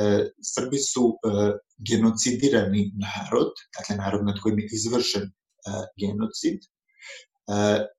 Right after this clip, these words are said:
i to je, dakle, na, na, na tome se u stvari krenulo u rat sa idejom da se ne ponovi genocid iz Drugog svjetskog rata, da se ne ponove zločine nad Srbima u Hrvatskoj i tako dalje. I sada, dakle, vi onda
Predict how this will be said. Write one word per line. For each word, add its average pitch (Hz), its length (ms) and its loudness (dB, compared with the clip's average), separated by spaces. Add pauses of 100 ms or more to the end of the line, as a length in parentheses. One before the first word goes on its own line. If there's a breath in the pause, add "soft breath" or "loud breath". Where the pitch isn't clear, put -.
i - 140 -14 (140)
to 151 140 8
je, 151 60 8
dakle, 143 320 6 (100)
na, 110 380 2
na, 110 240 2
na 107 320 0
tome 143 300 6
se 127 380 4
u 117 80 0
stvari 113 640 0 (160)
krenulo 107 720 4
u 120 300 4
rat 107 300 2
sa - 180 2
idejom 107 500 4
da 110 160 2
se - 240 2
ne 104 220 2
ponovi 104 680 2 (160)
genocid 101 480 0
iz 104 100 4
Drugog 104 260 2
svjetskog 104 320 -4
rata, 101 360 -2
da 98 120 -2
se 101 200 0
ne 101 180 -2
ponove 101 320 0
zločine 98 440 -4
nad 101 200 -2
Srbima 208 420 -6
u 208 40 -4
Hrvatskoj - 420 -8
i - 40 -20
tako - 200 -20 (100)
dalje. - 200 -20 (680 loud breath)
I - 60 -8
sada, 175 360 4
dakle, 160 200 2
vi 165 140 6
onda 165 260 4